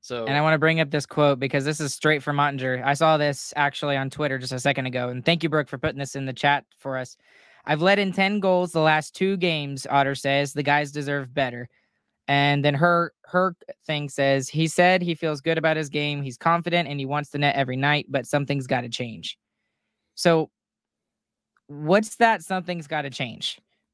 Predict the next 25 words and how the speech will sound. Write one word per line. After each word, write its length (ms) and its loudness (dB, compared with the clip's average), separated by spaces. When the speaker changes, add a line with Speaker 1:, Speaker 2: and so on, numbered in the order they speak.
Speaker 2:
Because 760 2
if 140 -4
you 120 4
ask 220 2
me, 340 -2
I 80 2
think 180 0
the 80 4
way 160 4
Seattle 380 2
played 300 -2
in 80 -2
the 60 -4
first 260 -4
period 360 4
is 180 -4
exactly 560 0
the 100 -6
kind 180 -6
of 60 -10
game 300 -4
that, 140 -2
that 240 4
Otter 340 4
needs 600 -6